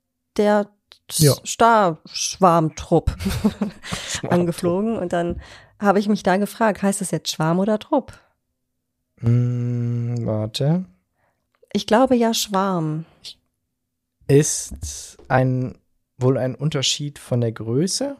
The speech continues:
Speaker 2: also wie viele Vögel es sind?
Speaker 1: Mhm. Ich könnte mir vorstellen, dass das auch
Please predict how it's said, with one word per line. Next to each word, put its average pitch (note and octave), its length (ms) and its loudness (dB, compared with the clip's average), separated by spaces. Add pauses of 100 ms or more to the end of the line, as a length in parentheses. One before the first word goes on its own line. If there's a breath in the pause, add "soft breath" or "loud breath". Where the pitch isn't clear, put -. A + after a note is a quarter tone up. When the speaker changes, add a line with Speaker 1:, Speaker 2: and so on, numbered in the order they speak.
(160)
Speaker 2:
also A#2 200 -6
wie A2+ 80 -10
viele D#3+ 320 -4
Vögel F3 340 -4
es G3 80 -6
sind? F#3 380 0
Speaker 1:
Mhm. B3 100 -4 (1900)
Ich - 140 -10
könnte B3 220 0
mir A#3 140 2
vorstellen, A#3 500 2
dass A3 200 0
das - 240 -2
auch G#3+ 440 0